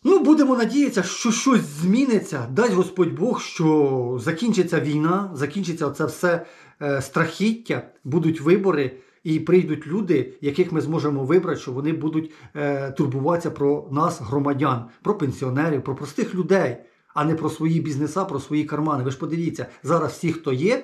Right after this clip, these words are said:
вони турбуються просто тільки про свої бізнеса і свої кармани. Все, більш про нас взагалі там не йдеться. Про нас вони турбуються тільки тоді, коли вони йдуть на вибори. Все. Вибрали, ми кончились. Даже не підходи.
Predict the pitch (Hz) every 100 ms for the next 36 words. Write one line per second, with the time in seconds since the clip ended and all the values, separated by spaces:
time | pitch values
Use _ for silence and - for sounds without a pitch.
0 | - 151 151 156 165 135 175 226 190 -
1 | 160 196 - - 180 175 160 - - 156
2 | 156 156 165 151 147 143 135 175 - 139
3 | 139 127 117 107 131 _ _ _ _ -
4 | 165 131 - 135 220 - _ _ - 208
5 | 240 - - 139 165 185 254 180 151 143
6 | 135 113 123 151 190 185 170 165 226 208
7 | 170 160 - - 170 170 165 202 220 160
8 | 165 160 156 190 - - 135 160 175 160
9 | 135 98 107 - _ _ _ _ - 190
10 | 120 - _ _ _ _ _ _ _ -
11 | 175 254 262 240 - - _ _ 151 170
12 | 156 123 - 110 107 - - - 131 127
13 | 185 175 190 190 - 180 214 180 117